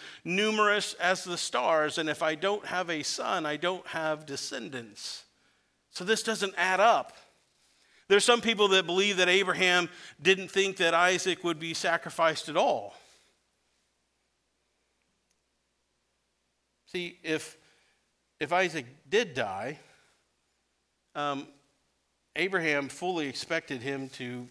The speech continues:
be resurrected. Either way, Abraham had full faith that God was gonna provide in some way. God was gonna provide his, uh, keep his promise. And both he and Isaac,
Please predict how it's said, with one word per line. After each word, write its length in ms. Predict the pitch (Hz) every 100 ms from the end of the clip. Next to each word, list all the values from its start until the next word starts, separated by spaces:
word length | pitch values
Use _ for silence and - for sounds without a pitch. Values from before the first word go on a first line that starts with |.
| _ _ _ _ -
be 120 | 123
resurrected. 800 | 117 131 120 117 185 - 98 - _ _ _ _ _ _ _ _ _ _ _ _ _ _
Either 200 | 175 185
way, 260 | 170 170 160
Abraham 420 | 170 165 156 147
had 200 | 143 139
full 280 | - 180 160
faith 580 | - 185 170 120 - - _ - - -
that 180 | 147
God 320 | 135 - 196 185
was 200 | 160 -
gonna 180 | 165
provide 480 | - 147 139 170 160
in 300 | 147 147 147
some 400 | - - 185 175
way. 220 | 180 156
God 260 | 135 165 208
was 160 | 185 -
gonna 200 | 175 156
provide 460 | 156 151 165 175
his, 240 | 147 139 - - -
uh, 360 | 165 160 160 170 190 202 - -
keep 260 | - 220 170
his 160 | 156
promise. 520 | - 180 202 143 123
And 120 | 147 139
both 220 | 180 175
he 240 | 190 202
and 80 | 165
Isaac, 460 | 160 185 156 139